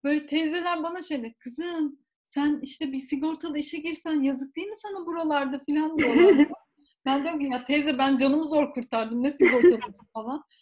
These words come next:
Speaker 1: "Ay bak biz bak buralarda sürünüyoruz. Sen böyle sigortalı işten çıkmışsın.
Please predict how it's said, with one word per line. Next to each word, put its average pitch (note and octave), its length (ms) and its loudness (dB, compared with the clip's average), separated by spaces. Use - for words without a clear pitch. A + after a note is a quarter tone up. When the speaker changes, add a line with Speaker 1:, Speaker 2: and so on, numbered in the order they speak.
Speaker 1:
"Ay B3 200 -6
bak C#4 240 -8
biz C#4+ 240 -2
bak D4 220 -4
buralarda D4 520 -2
sürünüyoruz. C#4+ 760 -4
Sen D4 280 -2
böyle C#4+ 220 -6
sigortalı C#4+ 580 -8
işten D4+ 340 -6
çıkmışsın. B3+ 680 -10